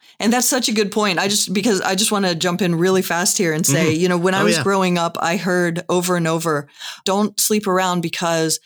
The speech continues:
Speaker 1: that makes you a slut. That makes you a bad, you know, icky," and things
Speaker 2: Mm-hmm.
Speaker 1: like that. Fortunately, you know,
Speaker 2: That
Speaker 1: I,
Speaker 2: doesn't
Speaker 1: I
Speaker 2: work in the heat of the moment. You
Speaker 1: Right,
Speaker 2: need to
Speaker 1: exactly.
Speaker 2: understand
Speaker 1: Yeah,
Speaker 2: what
Speaker 1: yeah,
Speaker 2: you're
Speaker 1: exactly.
Speaker 2: losing by, by compromising on the standard.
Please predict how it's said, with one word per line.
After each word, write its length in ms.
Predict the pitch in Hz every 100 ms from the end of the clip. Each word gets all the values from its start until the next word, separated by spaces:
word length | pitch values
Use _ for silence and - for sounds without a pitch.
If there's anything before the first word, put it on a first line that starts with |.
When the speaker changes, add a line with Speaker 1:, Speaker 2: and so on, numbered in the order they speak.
| - _
Speaker 1:
that 200 | 185 185
makes 380 | 185 185 180 -
you 540 | 180 170 165 165 160 - _ _
a 60 | 165
slut. 360 | - 180 165 - _ -
That 280 | 160 180 160
makes 300 | 180 175 185
you 300 | 170 165 160
a 100 | 156
bad, 340 | 156 156 151 -
you 140 | 160
know, 200 | 151 143 - -
icky," 460 | - - 143 135 - _ _
and 160 | 170
things 200 | 147 170
Speaker 2:
Mm-hmm. 40 | 165
Speaker 1:
like 140 | 151
that. 220 | 170 143 - - - _
Fortunately, 1040 | - 240 269 269 226 143 180 180 170 165 -
you 160 | 175 190
know, 60 |
Speaker 2:
That 100 | 175
Speaker 1:
I, 60 | -
Speaker 2:
doesn't 200 | 170 143
Speaker 1:
I 140 | 165
Speaker 2:
work 280 | 165 165 -
in 100 | 120
the 60 | 101
heat 200 | 92 113
of 100 | 104
the 60 | 92
moment. 380 | 101 101 - - _ _
You 160 | 110 208
Speaker 1:
Right, 80 | 220
Speaker 2:
need 80 |
to 40 | 196
Speaker 1:
exactly. 380 | 202 208 208 160
Speaker 2:
understand 100 | 214 208
Speaker 1:
Yeah, 20 | -
Speaker 2:
what 80 |
Speaker 1:
yeah, 100 | 196 -
Speaker 2:
you're 80 |
Speaker 1:
exactly. 280 | - 95 120 143
Speaker 2:
losing 500 | 139 98 85 82 - - - -
by, 260 | 104 104 98 - _
by 340 | 131 107 98 95
compromising 920 | - 117 110 113 95 92 92 104 90
on 140 | 90
the 60 | 87
standard. 580 | - 107 107 85 71 -